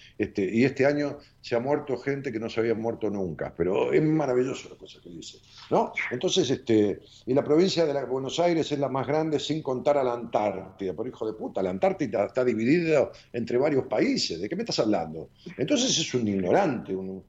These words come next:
un burro, un animal, un bruto con iniciativa, que encima tengo que soportar que gobierne a gente de, de mi país, ¿no? Yo estoy en la capital,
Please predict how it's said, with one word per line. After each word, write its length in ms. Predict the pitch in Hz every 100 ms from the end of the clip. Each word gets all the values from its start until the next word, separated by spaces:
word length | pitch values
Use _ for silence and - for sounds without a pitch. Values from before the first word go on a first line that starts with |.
| _ -
un 240 | 107 101
burro, 440 | 151 226 151 110 107
un 140 | 104
animal, 600 | 101 101 147 185 127 92 - _
un 200 | 104 107
bruto 340 | 120 190 - 123
con 160 | 101
iniciativa, 880 | 101 98 95 98 82 208 214 98 -
que 100 | -
encima 480 | 107 110 - 311 -
tengo 180 | - 208
que 60 | -
soportar 720 | 202 - 104 - 233 247 - - _
que 120 | -
gobierne 720 | 104 104 143 233 202 175 143 -
a 80 | -
gente 420 | - 208 233 170
de, 160 | 123 104
de 100 | 92
mi 140 | 92
país, 640 | 87 135 254 - - - _ _ _ _ _
¿no? 260 | - 269 -
Yo 80 | -
estoy 160 | 196 160
en 40 |
la 100 | 104
capital, 600 | 196 180 311 269 - -